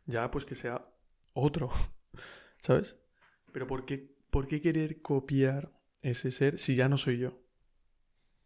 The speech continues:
O sea, porque yo no soy, yo no soy mi personalidad, soy mi conciencia, ¿sabes? ¿Se entiende esto?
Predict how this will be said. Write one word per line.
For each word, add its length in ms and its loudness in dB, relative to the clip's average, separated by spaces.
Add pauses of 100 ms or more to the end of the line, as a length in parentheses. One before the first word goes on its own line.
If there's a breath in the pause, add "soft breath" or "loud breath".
(800)
O 40 -20
sea, 100 -2
porque 240 4
yo 100 4
no 120 0
soy, 460 -2 (640)
yo 160 6
no 60 6
soy 160 2
mi 100 4
personalidad, 640 -2 (300)
soy 340 -4
mi 580 -4
conciencia, 580 -10 (640)
¿sabes? 340 -10 (1300 loud breath)
¿Se 160 -2
entiende 380 -2
esto? 280 -8